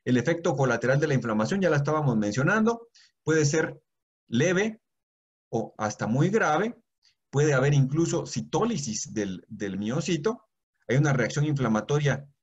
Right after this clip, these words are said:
intersticial y, bueno, puede llegar a la dilatación aguda del corazón y comportarse como un choque cardiogénico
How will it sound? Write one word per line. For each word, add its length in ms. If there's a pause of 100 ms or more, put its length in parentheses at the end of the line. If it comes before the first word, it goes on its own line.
intersticial 960 (260)
y, 60
bueno, 300
puede 240
llegar 380 (240)
a 120
la 140
dilatación 680
aguda 520
del 180
corazón 400
y 60
comportarse 600
como 220
un 120
choque 300
cardiogénico 840